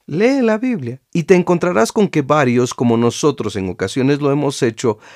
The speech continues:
menospreciaron las bendiciones que tenían.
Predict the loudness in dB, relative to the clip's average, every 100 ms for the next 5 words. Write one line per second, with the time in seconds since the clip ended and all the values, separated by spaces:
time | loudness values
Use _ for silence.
0 | -8 2 4 4 2 -2 0 0 0 -2
1 | 0 0 0 0 0 -2 -2 -4 -2 0
2 | -2 -4 -4 -2 -2 -2 -4 -6 -12